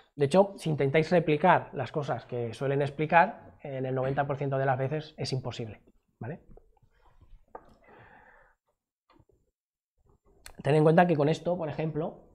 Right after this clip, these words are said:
eh, también yo he llegado a ver incluso en, en distintas páginas, distintos artículos hablando sobre, sobre el flipper, que es algo que dices, "¿Cómo publican esto?".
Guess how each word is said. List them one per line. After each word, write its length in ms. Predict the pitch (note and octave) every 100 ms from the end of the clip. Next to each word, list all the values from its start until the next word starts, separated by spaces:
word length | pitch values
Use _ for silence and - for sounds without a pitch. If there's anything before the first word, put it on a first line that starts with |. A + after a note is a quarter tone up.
| -
eh, 180 | C#3+ C3
también 460 | B2 C#3+ D#3 - - _ - - - -
yo 80 | C#3
he 60 |
llegado 260 | C#3 D3 D3
a 80 | C#3+
ver 260 | D3+ F3+ -
incluso 580 | C#3+ C#3 C3+ - C3+ C3
en, 800 | B2+ B2+ B2 A#2+ A#2 A2 G#2 -
en 120 | B2
distintas 400 | A#2+ C3+ C3+ C3+
páginas, 420 | D#3+ D#3 C#3 A2
distintos 380 | A#2 - C3 C3+
artículos 600 | C3 D3+ D3 C#3+ F3+ - -
hablando 380 | B2+ B2 B2+ A#2+
sobre, 760 | B2+ B2+ C3 B2 A#2 A2 B2
sobre 220 | - B2+ A#2+
el 40 |
flipper, 460 | D#3 D#3 D#3 - - _ _ _ _ _
que 80 | C3
es 80 | B2+
algo 480 | B2 C3 A#2+ - _ -
que 80 |
dices, 260 | B2 A2+ A#2 - - - - - -
"¿Cómo 240 | G#2+ B2
publican 380 | B2+ A#2 A2 A2
esto?". 380 | G3 - -